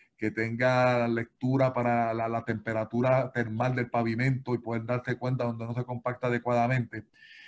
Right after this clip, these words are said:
Y, eh, la tercera sería, pues, evaluar cuán, el avalúa cuán eficiente fue esa tecnología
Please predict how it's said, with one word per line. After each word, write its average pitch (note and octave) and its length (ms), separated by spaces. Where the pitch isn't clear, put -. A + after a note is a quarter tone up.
Y, F3+ 340
eh, B2 580
la A#2+ 120
tercera A#2+ 400
sería, D#3+ 300
pues, C3+ 140
evaluar C3 480
cuán, C3+ 320
el A2+ 100
avalúa B2 500
cuán C3 180
eficiente C#3 560
fue C3 160
esa C3+ 160
tecnología C#3 680